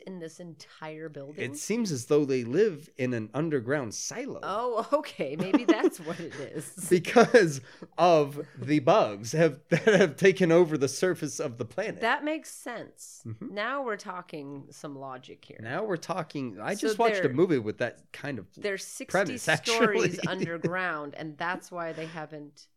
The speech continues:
Speaker 1: encountered the exit yet. Because they
Speaker 2: Yes.
Speaker 1: have to get to ground level.
Speaker 2: Because they have to go up sixty
Speaker 1: Right.
Speaker 2: feet.
Speaker 1: Right.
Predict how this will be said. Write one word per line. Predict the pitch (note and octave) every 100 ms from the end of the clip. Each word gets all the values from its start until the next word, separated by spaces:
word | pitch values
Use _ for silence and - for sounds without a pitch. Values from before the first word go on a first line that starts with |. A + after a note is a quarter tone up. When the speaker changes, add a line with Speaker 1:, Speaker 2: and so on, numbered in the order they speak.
| _ _ -
Speaker 1:
encountered | D#3 D#3+ C#3 C#3 C#3+
the | -
exit | A2 F#3+ -
yet. | - - _
Because | E3 G#3 -
they | E3+
Speaker 2:
Yes. |
Speaker 1:
have | D#3+
to |
get | D#3 D3
to | -
ground | D#3 A#2 A2+
level. | C#3+
Speaker 2:
Because | A#2 D3 D3+
they | C3
have | C3 B2
to |
go | B2+ A#2+
up | C#3+ F#3 - _ _ _ _ _ _ _ -
sixty | - D3+ - A2
Speaker 1:
Right. |
Speaker 2:
feet. | - F#2+ - _ _ -
Speaker 1:
Right. | - - _